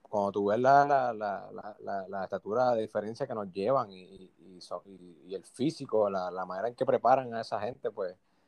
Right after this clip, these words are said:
pues tú sabes que ya ahí ellos tienen una ventaja sin, sin tirar una bola al aire, ¿me entiendes? Como que tú sabes que ya, pues, ya, ya ahí está como, como quince a cero, o un decir.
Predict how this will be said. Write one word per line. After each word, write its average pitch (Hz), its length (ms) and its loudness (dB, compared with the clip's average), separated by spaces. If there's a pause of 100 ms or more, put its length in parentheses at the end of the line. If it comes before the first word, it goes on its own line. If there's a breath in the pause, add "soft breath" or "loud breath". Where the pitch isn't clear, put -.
(440)
pues 101 160 0
tú 127 140 -4
sabes 202 300 10
que 135 160 4
ya 131 140 6
ahí 170 120 0
ellos 175 160 0
tienen 185 200 -2
una 170 180 2
ventaja 139 400 0
sin, 113 280 -10
sin 117 220 -8
tirar 117 240 4
una 143 140 4
bola 143 180 8
al 113 140 2
aire, 98 140 -14
¿me 98 80 -18
entiendes? 113 440 -10
Como 107 160 -8
que 110 80 -2
tú 123 80 -10
sabes 165 240 6
que 131 100 -2
ya, 120 160 0
pues, 165 240 -2
ya, 131 280 -2 (640)
ya 147 160 0
ahí 170 120 2
está 190 200 4
como, 156 380 2
como 131 240 -6
quince 135 280 -6
a 123 80 2
cero, 139 380 -2 (140)
o 117 140 -12
un 120 120 -8
decir. 127 340 -2